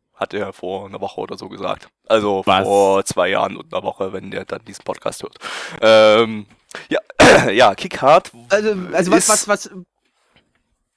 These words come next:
Speaker 1: Hä?
Speaker 3: Ne, ich
Speaker 1: Erklär
Speaker 3: wollte
Speaker 1: ich
Speaker 3: einfach
Speaker 1: gleich,
Speaker 3: nur ein
Speaker 1: erklär ich
Speaker 3: Wort
Speaker 1: gleich, was
Speaker 3: anschmeißen.
Speaker 1: das eventuell, äh, heißen kann.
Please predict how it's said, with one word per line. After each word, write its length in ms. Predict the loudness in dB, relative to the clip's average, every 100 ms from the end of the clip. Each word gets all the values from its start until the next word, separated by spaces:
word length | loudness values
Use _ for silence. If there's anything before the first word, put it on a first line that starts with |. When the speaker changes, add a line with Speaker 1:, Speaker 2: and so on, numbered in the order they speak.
| _ _ _ _ _ 0
Speaker 1:
Hä? 180 | 0 0 _ _ _ _ _ _ _ _ _ _ _ _ -4
Speaker 3:
Ne, 80 | 0
ich 60 |
Speaker 1:
Erklär 220 | 2 4 4
Speaker 3:
wollte 120 | 6
Speaker 1:
ich 80 | 4
Speaker 3:
einfach 20 |
Speaker 1:
gleich, 60 | 4
Speaker 3:
nur 80 | 4
ein 60 |
Speaker 1:
erklär 240 | 0 4 4
ich 60 |
Speaker 3:
Wort 100 | 6
Speaker 1:
gleich, 280 | 4 2 2
was 260 | 2 2 0
Speaker 3:
anschmeißen. 20 |
Speaker 1:
das 140 | 0
eventuell, 920 | 2 2 2 2 2 2 0 0 0 0
äh, 20 |
heißen 260 | -4 -6
kann. 220 | -10 -12